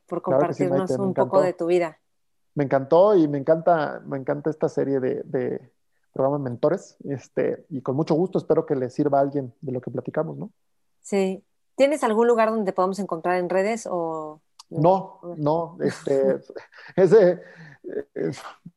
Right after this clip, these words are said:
Speaker 2: no, es, digo, tengo Instagram, pero literal es así nomás para fotos de mis hijas, entonces la verdad es que no soy público ni nada, pero este, pero bueno, si no,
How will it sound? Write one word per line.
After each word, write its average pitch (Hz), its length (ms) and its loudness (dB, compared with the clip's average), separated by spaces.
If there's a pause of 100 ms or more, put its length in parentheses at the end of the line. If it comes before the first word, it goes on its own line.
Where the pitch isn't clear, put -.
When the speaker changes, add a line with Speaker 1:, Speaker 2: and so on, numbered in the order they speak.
Speaker 2:
no, 202 400 4
es, 165 240 2 (140)
digo, 143 340 -2
tengo 180 220 2
Instagram, 196 420 2
pero 135 140 0
literal 139 340 2
es 151 100 0
así 139 160 -8
nomás 143 220 -4
para 127 400 -4 (560)
fotos 147 220 0
de 143 80 -2
mis 131 160 -4
hijas, 160 180 2
entonces 139 200 -2
la 135 60 6
verdad 139 120 4
es 139 60 -2
que 135 100 -4
no 131 100 -4
soy 127 120 -2
público 139 360 -4
ni 123 80 -8
nada, 151 300 -2 (480)
pero 127 500 2
este, 131 760 -6 (600)
pero 127 180 0
bueno, 143 220 -2
si 135 120 -10
no, 135 440 -2